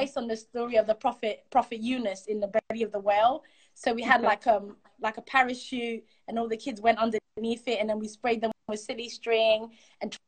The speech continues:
Speaker 1: tried to guess what kind of food was in the belly of the whale and, like, and
Speaker 2: Aw.
Speaker 1: stuff. It was just really, really nice, and it was really well received. So, um,
Speaker 2: Mashallah.
Speaker 1: I don't know, I think we of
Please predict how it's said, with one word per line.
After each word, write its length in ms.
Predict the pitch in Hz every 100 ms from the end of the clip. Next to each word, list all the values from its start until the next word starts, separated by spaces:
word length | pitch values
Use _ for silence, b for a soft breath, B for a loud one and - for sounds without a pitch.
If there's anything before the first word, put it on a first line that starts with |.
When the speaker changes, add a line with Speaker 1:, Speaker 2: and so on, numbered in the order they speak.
| _
Speaker 1:
tried 180 | 254 233
to 80 | 233
guess 400 | 180 233 240 -
what 180 | 233 247
kind 180 | 254
of 140 | 226 220
food 240 | 254 247
was 160 | 226 226
in 80 | 220
the 60 |
belly 500 | 208 226 - - 233
of 120 | 208 196
the 60 |
whale 680 | 208 247 247 240 233 226 240 _ _ _ -
and, 160 | 214 220
like, 300 | 208 220 233
and 100 | 233
Speaker 2:
Aw. 80 |
Speaker 1:
stuff. 160 | 247 262
It 80 | 269
was 120 | 285
just 160 | 320 -
really, 260 | 285 330 302 -
really 280 | 294 254 247
nice, 260 | 247 247 240
and 80 | 226
it 20 |
was 140 | 226 220
really 180 | 247
well 200 | 240 220
received. 640 | 214 220 - 247 277 311 - _ _ _ _
So, 520 | - - 254 233 226 233
um, 260 | 233 226
Speaker 2:
Mashallah. 560 | 220 220 214 185 190 202
Speaker 1:
I 60 | 320
don't 120 | 392
know, 140 | 381
I 60 | 262 -
think 160 | 277
we 140 | 262 - _ -
of 260 | 208 202